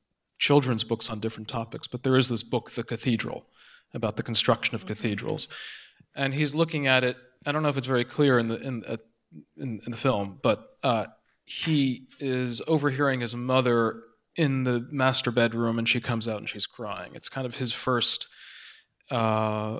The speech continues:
awareness that there is something going on in his parents' relationship that may not be good. Linking that,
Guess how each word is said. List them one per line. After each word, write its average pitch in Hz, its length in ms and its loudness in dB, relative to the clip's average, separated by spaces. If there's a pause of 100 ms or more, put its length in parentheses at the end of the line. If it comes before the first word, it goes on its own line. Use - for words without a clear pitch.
awareness 135 680 0
that 110 200 -10
there 117 140 -4
is 113 120 2
something 139 300 0
going 110 460 -4 (380)
on 143 360 6
in 123 140 -2
his 117 460 -4 (160)
parents' 123 500 0
relationship 127 580 2
that 110 160 -6
may 117 120 0
not 110 220 0
be 104 100 -4
good. 101 460 2 (1120)
Linking 147 540 2
that, 117 300 2